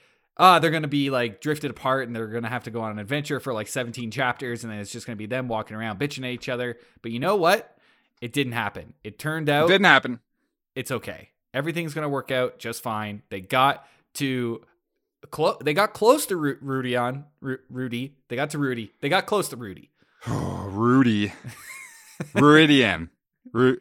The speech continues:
Speaker 2: Ru-, Ru-, Rudion.
Speaker 1: I'm not even gonna try.
Speaker 2: Rhubarb.
Speaker 1: Rhubarb.
Speaker 2: <laughs>
Speaker 1: I know
Speaker 2: Check out our Patreon
Speaker 1: Check
Speaker 2: for
Speaker 1: out our
Speaker 2: some
Speaker 1: Patreon,
Speaker 2: rhubarb,
Speaker 1: yeah.
Speaker 2: uh, chapter by chapter podcast slash Patreon. <laughs> That is not, <laughs> that is not it.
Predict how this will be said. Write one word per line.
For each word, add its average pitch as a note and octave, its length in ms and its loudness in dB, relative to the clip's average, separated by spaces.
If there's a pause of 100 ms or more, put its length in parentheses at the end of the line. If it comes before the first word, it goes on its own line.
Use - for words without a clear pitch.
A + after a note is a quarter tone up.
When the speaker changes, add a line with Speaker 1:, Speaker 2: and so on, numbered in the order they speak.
Speaker 2:
Ru-, A2+ 400 0
Ru-, C3+ 480 4
Rudion. A2+ 600 2 (760)
Speaker 1:
I'm F3 100 -2
not D#3+ 140 4
even G#2+ 140 -6
gonna F2+ 120 -14
try. D#2 500 -14 (120)
Speaker 2:
Rhubarb. G2 560 2 (380)
Speaker 1:
Rhubarb. C3+ 600 -2
Speaker 2:
<laughs> - 40 -8 (1700)
Speaker 1:
I C3 80 -2
know C#3 80 2
Speaker 2:
Check D3+ 140 4
out D3 140 4
our A#2 100 6
Patreon F#2 560 -2
Speaker 1:
Check D#3 160 0
Speaker 2:
for G#3 80 2
Speaker 1:
out G3 40 6
our F3+ 80 6
Speaker 2:
some - 80 -2
Speaker 1:
Patreon, A2 160 0
Speaker 2:
rhubarb, G#2+ 380 2
Speaker 1:
yeah. F2+ 120 -2
Speaker 2:
uh, F2+ 200 -6 (160)
chapter C3 200 4
by A#2+ 120 4
chapter A#2 320 0
podcast A2 380 0
slash - 360 -6 (200)
Patreon. G2 500 -4 (360)
<laughs> - 40 -6 (200)
That A2+ 140 0
is A#2 140 0
not, A#2+ 140 -2
<laughs> C3 160 0
that D3 160 2
is C3+ 200 0
not G2 180 4
it. F2 140 -4